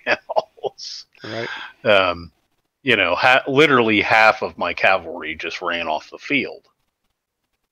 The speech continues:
Speaker 1: Um, now, what I did was very in keeping with Rupert,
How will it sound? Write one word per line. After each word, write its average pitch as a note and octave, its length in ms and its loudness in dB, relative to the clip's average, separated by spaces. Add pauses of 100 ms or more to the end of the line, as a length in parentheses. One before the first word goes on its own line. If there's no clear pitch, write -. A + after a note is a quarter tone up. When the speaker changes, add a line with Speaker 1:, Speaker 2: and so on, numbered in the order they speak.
(1400)
Speaker 1:
Um, F2 440 0 (1500)
now, F#2+ 220 2
what B2+ 260 4
I G2+ 160 6
did C#3 420 6
was A2 240 -2
very G#2+ 800 0 (1040)
in G#2 200 -6
keeping G#2 640 -4
with E2+ 200 -10
Rupert, F#2+ 480 -6